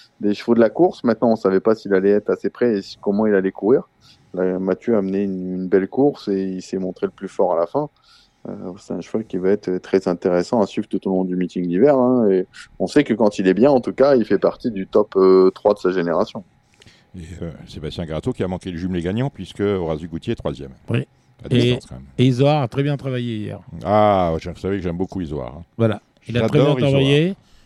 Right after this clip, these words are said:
Speaker 3: Philippe a trouvé les bons boutons, les bons pieds, je crois,
Speaker 2: Mm.
Speaker 3: surtout au niveau de la ferrure.
Speaker 2: Mm.
Speaker 3: Et il a dit aussi le bon pilote.
Speaker 2: Bon, Alexandre, euh, le trot, cette, euh, ce week-end, c'est le tout venant. On est à, en, à Lyon-la-Soie.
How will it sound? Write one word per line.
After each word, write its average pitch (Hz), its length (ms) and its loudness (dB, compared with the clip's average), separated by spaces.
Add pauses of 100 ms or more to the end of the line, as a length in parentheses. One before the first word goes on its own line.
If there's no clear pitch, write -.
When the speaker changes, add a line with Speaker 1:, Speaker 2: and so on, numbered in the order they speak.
(140)
Speaker 3:
Philippe 143 300 0
a 135 60 2
trouvé 139 280 0
les 139 140 0
bons 135 160 -6
boutons, 143 340 -4
les 143 100 -2
bons 127 160 -6
pieds, 156 220 -2
je 165 60 -10
crois, 151 160 -4
Speaker 2:
Mm. - 20 -6
Speaker 3:
surtout - 300 -6
au 151 140 -4
niveau 120 680 -6
de 113 60 -10
la 117 100 -6
ferrure. 135 380 -6 (400)
Speaker 2:
Mm. - 60 -14 (200)
Speaker 3:
Et 120 80 -4
il 127 80 0
a 127 60 -2
dit 135 100 -4
aussi 143 280 -4
le 135 180 -2
bon 135 160 -8
pilote. 123 380 -10 (580)
Speaker 2:
Bon, 117 140 2
Alexandre, 120 500 -2
euh, 110 580 2
le 113 200 0
trot, 127 540 0
cette, - 520 -10
euh, 95 1080 -2
ce 85 120 -8
week-end, 101 560 -4
c'est 98 360 -4
le 98 140 -2
tout 104 140 -6
venant. 147 260 -2 (300)
On 98 120 -6
est 95 160 -4
à, 98 180 -6
en, 95 200 -10
à - 100 -10
Lyon-la-Soie. 131 680 0